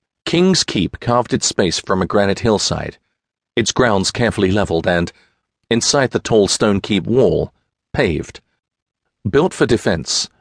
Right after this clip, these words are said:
it sat deep inside the northwest quadrant of Keeland,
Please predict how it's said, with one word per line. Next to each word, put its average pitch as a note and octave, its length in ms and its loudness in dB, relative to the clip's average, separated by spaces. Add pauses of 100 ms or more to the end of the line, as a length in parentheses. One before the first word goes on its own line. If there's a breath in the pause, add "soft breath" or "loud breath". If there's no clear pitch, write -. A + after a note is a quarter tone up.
it A#2 120 0
sat - 280 0
deep D3 240 -2
inside A2 440 0
the G#2+ 60 0
northwest G#2+ 600 0
quadrant G#2 420 0
of - 120 -4
Keeland, D#2 480 -4